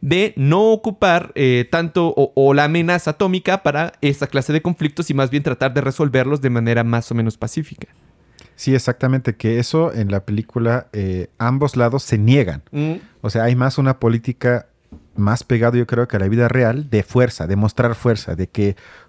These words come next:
Speaker 2: cualquier tipo de, de debilidad es planteado como potencialmente catastrófica. Que si muestro un poquito de debilidad,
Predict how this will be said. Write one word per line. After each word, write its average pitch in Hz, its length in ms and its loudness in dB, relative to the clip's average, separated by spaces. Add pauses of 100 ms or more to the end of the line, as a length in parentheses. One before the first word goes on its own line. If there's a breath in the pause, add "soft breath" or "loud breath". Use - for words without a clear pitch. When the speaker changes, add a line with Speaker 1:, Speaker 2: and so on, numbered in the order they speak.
Speaker 2:
cualquier 131 440 0
tipo 147 320 -2
de, 139 120 2
de 110 120 -2
debilidad 110 800 2
es 131 180 2
planteado 120 500 0
como 104 260 0
potencialmente 135 840 2
catastrófica. - 920 -4 (500 loud breath)
Que 104 120 0
si 113 120 0
muestro 139 380 2
un 147 80 0
poquito 208 600 -4
de 156 100 2
debilidad, 117 560 4